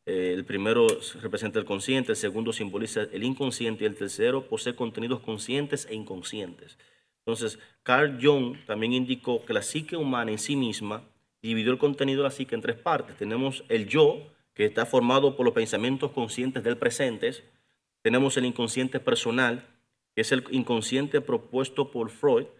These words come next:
y dice que es el inconsciente colectivo, que es el formado por la experiencia de todos los seres humanos, es decir, son experiencias compartidas por religiosas, culturales, musicales, entre otras. Ahí entra lo externo. Entonces, cuando tú no estás, eh, eh, eh, realizado en quien tú eres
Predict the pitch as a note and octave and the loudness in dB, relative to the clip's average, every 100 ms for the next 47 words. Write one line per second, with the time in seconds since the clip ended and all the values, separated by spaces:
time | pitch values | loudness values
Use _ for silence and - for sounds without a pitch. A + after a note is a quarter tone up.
0 | _ _ _ _ - A2+ B2 C#3+ C#3+ C#3 | _ _ _ _ -4 -2 2 2 4 2
1 | C3+ C3 C3 A#2 D#3 F3+ F3 D3+ C#3+ C#3+ | 2 0 0 0 -2 -2 -2 0 0 0
2 | F3+ C3+ A#2+ A#2+ C3 C3+ C3+ B2 C#3+ D3 | 0 0 0 0 0 0 0 2 4 2
3 | D3 B2+ A#2 A#2 C3+ D3+ C3+ - C#3 D3 | 2 0 0 -2 -2 0 0 2 4 4
4 | D3 C#3+ D3 C3 A#2 A2 A#2+ B2 - A2 | 4 2 2 -2 -2 -4 -6 -6 -6 -4
5 | B2 C3 B2 B2+ B2+ B2 - A2+ A2+ A2 | -2 -2 0 0 0 -4 -6 -6 -4 -4
6 | C3+ C3+ B2+ A2+ G#2 A2 C3 C3 - A2 | 0 0 0 -4 -4 -2 -2 -4 -10 -10
7 | G2+ A2 B2 A#2+ G#2 G2+ A2 A#2+ - - | -6 -4 -4 -6 -8 -8 -4 -4 -8 -18
8 | _ _ G#2 A2 G#2+ F#2 E2+ - - _ | _ _ -6 -4 -2 -4 -4 -10 -18 _
9 | _ - A2 C#3 C#3+ C#3 C3 G#2+ - - | _ -4 0 0 0 0 0 -2 -2 4
10 | B2 E2 D#2+ - _ _ _ _ A2+ - | 4 4 -8 -18 _ _ _ _ -4 -4
11 | B2 A#2+ A#2 A#2+ A2+ G2 - _ _ C#3 | -4 -2 0 2 0 -2 -8 _ _ -4
12 | F3 F3+ - D#3+ D#3+ - - - _ B2 | -2 -2 0 0 0 -2 -12 -18 _ -2
13 | B2+ B2 A#2 A#2+ A2+ A2+ A2 A2 B2 A#2 | 0 0 -2 -4 -4 -4 -6 -2 0 0
14 | G#2 C#3+ C3 A2 G#2 G2+ A2+ A2 C#3+ D3+ | -2 0 2 0 -4 -4 -4 -4 -2 2
15 | C3 A2+ C3+ - | 2 2 -2 -10